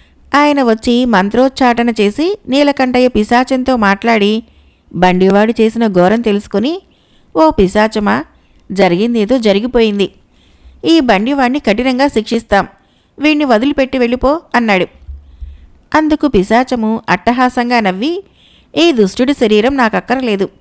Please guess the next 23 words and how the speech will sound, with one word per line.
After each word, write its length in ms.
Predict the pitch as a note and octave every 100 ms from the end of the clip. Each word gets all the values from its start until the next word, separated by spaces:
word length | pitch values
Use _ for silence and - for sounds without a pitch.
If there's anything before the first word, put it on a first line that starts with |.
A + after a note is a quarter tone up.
| _ _ _ _ _ C4
నేను 260 | D#4 D#4
పిశాచ 460 | D4+ F#3+ G#3+ A#3 C#4
రూపం 320 | C4 B3+ B3+
నుంచి 300 | B3 A#3+ B3+
విముక్తి 380 | G#3 F3+ G#3+ C4+
పొందాలంటే 800 | A#3 G#3+ A3 G3+ F3+ G3 D#4 G#4 _ - _ _ _ _ _
కొమర్రాజు 600 | - G3 G#3 G#3+ A#3 A#3 B3+
లంక 280 | G#3 G3+
నుంచి 500 | G#3+ G#3 F#3+ A#3 E4+ -
నిరతాన్న 600 | G#3+ G#3+ A#3+ C4 C4 C#4
దాత 500 | A3 G#3+ A3 A3 A3 -
అన్నమయ్య 460 | F3+ G#3 B3 C4+ C4
వచ్చి 460 | F#3+ F3 B3+ F4+ - - _ _ -
ఈ 140 | F4+
దురాశాపరుడి 840 | B3 G3 G3 A#3 C#4+ C#4 C4+ B3+ A#3+
ఒక్కడికి 640 | F3 - A#3+ A#3 A3 A#3
చేసిన 260 | A3+ A3 A#3+
అన్నదాన 440 | F3 G3 A3 A#3+
ఫలాన్ని 560 | B3+ G3+ F#3 F#3+ A#3 F4 - - _ -
నాకు 220 | E4 E4+
దారపోయమనండి," 920 | D4 A3+ A3+ C#4+ C#4+ B3+ A3 G3+ A3+ C4 - - -
అంటూ 300 | A#3 B3 D#4+
ఊగిపోసాగింది. 960 | D#4+ C4 B3+ B3+ A#3+ A#3+ G3 F#3+ F#3